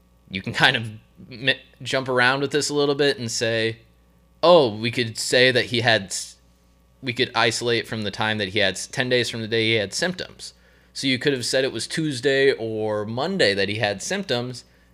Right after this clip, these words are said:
and then he would have actually been able to play. But instead, Clemson says he's out. They're jumping ahead of it. And now this kid, I'm not gonna try and pronounce his last name, the backup quarterback, is gonna have a week to prepare for Notre Dame.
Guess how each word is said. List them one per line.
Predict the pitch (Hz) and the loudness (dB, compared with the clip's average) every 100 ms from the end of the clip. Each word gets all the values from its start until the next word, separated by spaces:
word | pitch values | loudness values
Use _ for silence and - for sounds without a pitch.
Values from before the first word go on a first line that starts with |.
| - | -6
and | 131 | -2
then | 131 | 0
he | |
would | 127 120 | 0 2
have | |
actually | 120 120 - | 4 4 0
been | 110 110 | -2 0
able | 107 101 | 0 -2
to | - | -8
play. | - 151 110 - - _ _ _ _ | -2 2 2 -2 -14 _ _ _ _
But | 120 | -2
instead, | 113 113 139 131 120 | -2 0 2 2 0
Clemson | - 135 - 143 135 127 - _ _ _ _ _ _ _ _ _ _ _ - | -4 -2 0 0 -2 -4 -14 _ _ _ _ _ _ _ _ _ _ _ -4
says | 120 110 | 0 0
he's | 101 - | -2 -2
out. | 127 135 131 135 - _ _ - | 2 4 4 2 -8 _ _ -10
They're | 95 | -6
jumping | 104 101 95 92 | -2 -2 -2 -2
ahead | - 127 131 | 2 4 4
of | 127 | 6
it. | 127 127 - - _ _ _ _ _ _ _ _ _ _ - | 6 4 2 -20 _ _ _ _ _ _ _ _ _ _ -2
And | 95 92 | 2 2
now | 101 113 110 | 4 4 4
this | 107 101 | 2 -2
kid, | - 123 117 113 107 - _ _ _ - | -4 2 4 4 0 -14 _ _ _ -10
I'm | 101 | -2
not | 104 | 0
gonna | 110 98 | 0 -2
try | - 104 | -2 -2
and | 98 | -2
pronounce | 101 101 - | -4 -4 -4
his | 107 | -2
last | 98 95 120 | 0 -2 -2
name, | 120 120 117 - _ _ _ _ - | 0 -2 -4 -12 _ _ _ _ -6
the | |
backup | 95 104 101 - | 0 0 0 -6
quarterback, | - 135 127 127 127 - | -2 0 4 6 4 2
is | 110 | -6
gonna | 107 | -2
have | 107 98 | 0 -2
a | |
week | 92 113 110 | -2 -4 -6
to | - | -10
prepare | 104 - 107 | -8 -2 -2
for | 104 | -2
Notre | 104 98 98 | -4 -4 0
Dame. | 113 113 117 | 0 0 -2